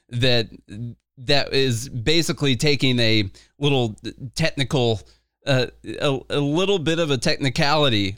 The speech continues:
on abortion when it comes to privacy and using the Fourth Amendment. It's really not talking about whether or not, uh, unborn children have rights or whether or not it's, it's right to do that." Like, it's,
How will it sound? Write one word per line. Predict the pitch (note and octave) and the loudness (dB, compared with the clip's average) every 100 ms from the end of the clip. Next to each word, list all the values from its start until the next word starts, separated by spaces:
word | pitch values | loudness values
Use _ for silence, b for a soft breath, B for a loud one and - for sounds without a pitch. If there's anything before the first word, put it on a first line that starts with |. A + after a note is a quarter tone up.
| - | -2
on | B2 | 0
abortion | A#2 A2+ C#3+ C3+ - A2 G#2+ | 2 2 2 2 0 0 -2
when | B2+ B2 | -2 -4
it | B2 | -2
comes | - C3 A#2 | -2 0 -2
to | A2+ | -4
privacy | F#2 C3+ C#3+ A#2+ - D#2+ D2 b b - | -2 0 2 0 -2 -8 -14 b b -2
and | A#2+ | 2
using | C3 B2+ B2+ | 4 4 2
the | A2+ | 0
Fourth | - B2 A2 | 0 -2 0
Amendment. | G#2 C#3 B2 F2+ F#2 B B | 0 2 2 0 -6 B B
It's | - A2 | -6 -4
really | A#2+ D3 G3 F#3+ D#3 | -2 0 2 2 2
not | C3+ B2 | 0 0
talking | C3+ C3 B2+ | 2 2 2
about | A#2 A2 A2 | 2 2 0
whether | A2+ A2+ A2 | 2 2 2
or | G#2+ | 0
not, | G#2 G#2 G2+ - B B - | 2 2 0 -6 B B -12
uh, | - D2+ - _ _ | -10 -10 -12 _ _
unborn | A#2 A2 G#2+ A2 G#2+ | -2 0 2 0 0
children | - A#2 G#2+ G#2 | -2 -2 0 0
have | G2+ G#2+ G2 | 2 0 0
rights | G2 G2 G2 G2 G#2 | 0 2 2 0 -4
or | G2+ | 0
whether | G#2 G#2+ G#2 | 0 2 0
or | |
not | G2+ G2+ | 0 0
it's, | G2+ F#2 - - | 0 -4 -10 -4
it's | G#2+ F#2 | -4 -2
right | A2 G#2 - | 0 0 -2
to | A#2+ | -4
do | G#2 | -2
that." | G#2+ E2+ | 0 0
Like, | A2+ | 0
it's, | B2+ - | -2 -6